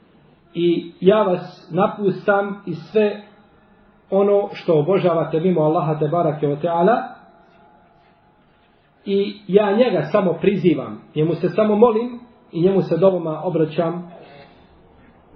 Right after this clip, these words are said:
želeći da ne budem ili nadajući se da ne budem nesretan u mojoj dovi, to jest da mi dova neće biti primljena. فَلَمَا اعْتَزَلَهُمْ وَمَا يَعْبُدُونَ مِنْ دُونِ اللَّهِ وَهَبْنَا لَهُ إِسْحَاقَ وَيَعْقُوبَ وَكُلًّا جَعَلْنَا نَبِيًّا.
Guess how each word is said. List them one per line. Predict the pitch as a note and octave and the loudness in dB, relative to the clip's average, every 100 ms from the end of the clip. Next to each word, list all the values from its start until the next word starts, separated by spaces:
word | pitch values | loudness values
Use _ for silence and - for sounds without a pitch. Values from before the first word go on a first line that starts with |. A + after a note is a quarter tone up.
| - - | -20 -16
želeći | D3+ F3 F#3+ F3+ - E3 | 0 2 4 2 2 2
da | D#3+ | 2
ne | F3+ | 2
budem | F3 E3 D#3+ E3+ - - - | 2 0 -2 -4 -12 -20 -8
ili | E3+ D3+ D3 D3 E3 | -2 0 0 -2 -2
nadajući | E3 E3 D3+ - | -2 0 0 -2
se | D3+ | -4
da | C3+ | -2
ne | D3+ | -2
budem | D3 D#3 C#3+ - | 0 -2 -2 -2
nesretan | D#3+ F3 E3 C3+ C3+ | -2 -2 -2 -2 -2
u | B2 | -4
mojoj | C3 D3 C#3 | 0 2 4
dovi, | F#3 B2+ - | 2 2 -8
to | |
jest | A#2+ - | -10 -8
da | C3 | -10
mi | B2 | -6
dova | C#3+ C3+ | -4 -4
neće | C#3 C#3 | -6 -6
biti | C3+ D3 | -8 -4
primljena. | F3+ F#3 D#3 A#2+ - - - - - _ - _ - | 2 2 2 -4 -10 -20 -20 -20 -20 _ -20 _ 0
فَلَمَا | F3+ F3+ | 2 2
اعْتَزَلَهُمْ | E3 D3+ F#3+ G3 F3+ D3+ D#3+ | -2 0 2 4 4 2 0
وَمَا | D#3 D#3 | 0 0
يَعْبُدُونَ | D#3 D3 D3 F3+ D#3+ | 0 -2 0 0 2
مِنْ | D3 | 0
دُونِ | D3 D3+ | 0 -2
اللَّهِ | C#3+ D#3 D3 | 0 -2 -2
وَهَبْنَا | C#3 C#3 D3 C#3+ | -2 -4 -4 -4
لَهُ | C3+ B2+ | -2 -4
إِسْحَاقَ | A#2+ D3+ D3+ C3 | -4 -8 -6 -4
وَيَعْقُوبَ | C3 B2 A#2+ F3 | -4 -6 -4 -2
وَكُلًّا | D3 A#2+ D#3 C3+ B2 | -2 -2 -6 -6 -8
جَعَلْنَا | A#2+ A#2+ | -8 -8
نَبِيًّا. | A2+ A#2+ D3 A#2 | -8 -2 -2 -2